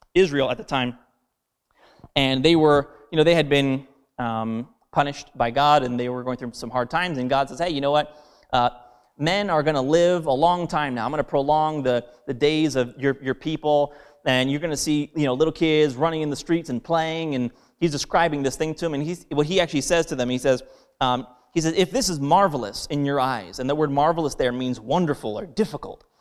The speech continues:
He said, "If this is marvelous in your eyes," in verse six, Zechariah eight six, "If this is marvelous in your eyes, uh, and in the remnant o-, of this people in these,"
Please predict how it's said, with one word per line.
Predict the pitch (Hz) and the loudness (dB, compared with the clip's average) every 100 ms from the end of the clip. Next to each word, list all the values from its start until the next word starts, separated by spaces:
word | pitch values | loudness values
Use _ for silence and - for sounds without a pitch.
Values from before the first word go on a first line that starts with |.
| _ _ _ | _ _ _
He | 185 | -2
said, | 180 | -2
"If | 190 | -2
this | 190 | -4
is | 156 | 0
marvelous | 151 202 185 170 151 | 4 4 4 2 0
in | 143 | 0
your | 175 | 4
eyes," | 135 123 | 4 4
in | 123 | 0
verse | 120 127 - | -2 -4 -2
six, | 151 - - | -4 -4 -6
Zechariah | 156 147 127 | -4 0 0
eight | 123 113 | -2 -4
six, | 151 - - _ | -4 -6 -14 _
"If | 165 | -6
this | 226 | -4
is | 170 | -2
marvelous | 156 196 208 180 165 | 2 4 4 2 0
in | 151 | -2
your | 151 175 | 0 0
eyes, | 135 123 123 - _ _ - | 0 0 -2 -8 _ _ 0
uh, | 131 | 2
and | 147 151 | 2 0
in | |
the | 147 | 0
remnant | 143 165 160 - | 0 0 -2 0
o-, | 156 | 0
of | 151 131 | 2 0
this | 139 | -2
people | - 185 190 139 | -4 -6 -4 -4
in | 139 135 | -2 -4
these," | 135 | -4